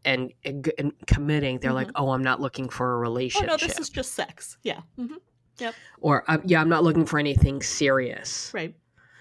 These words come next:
Speaker 1: Um, somebody need, like, they like what's going on. They just don't, they, they don't wanna lose the possibility
Speaker 2: Right.
Speaker 1: of more sex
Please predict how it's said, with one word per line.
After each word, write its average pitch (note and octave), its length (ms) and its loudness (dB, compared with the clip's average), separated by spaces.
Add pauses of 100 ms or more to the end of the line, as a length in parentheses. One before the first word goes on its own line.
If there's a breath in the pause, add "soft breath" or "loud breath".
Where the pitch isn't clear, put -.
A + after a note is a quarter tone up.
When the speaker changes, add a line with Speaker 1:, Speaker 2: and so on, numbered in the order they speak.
(320 soft breath)
Speaker 1:
Um, B2+ 400 -6 (920)
somebody A#3 580 2
need, G#3+ 320 2
like, D#3+ 300 0 (200)
they F3+ 380 4
like F#3 440 2
what's F3+ 220 6
going D#3+ 300 2
on. D#3 300 2
They D#3+ 220 4
just G3 360 0
don't, E3+ 260 4
they, D#3+ 280 2
they D#3 240 0
don't E3+ 440 2
wanna F3 260 2
lose D#3 540 4 (300)
the D3 180 0
possibility B2+ 1200 -2 (500)
Speaker 2:
Right. - 180 -6 (240)
Speaker 1:
of C3+ 380 -2 (840)
more C3 640 0 (340)
sex - 540 -6